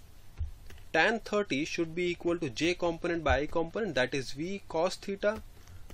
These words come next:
by u minus v sine theta,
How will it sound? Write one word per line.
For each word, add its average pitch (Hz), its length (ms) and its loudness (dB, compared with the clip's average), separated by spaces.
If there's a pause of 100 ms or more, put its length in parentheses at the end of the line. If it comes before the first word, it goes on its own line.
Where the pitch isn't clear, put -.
(160)
by 131 220 4
u 151 340 2
minus 156 540 2
v 127 280 0
sine 170 380 2
theta, 196 420 2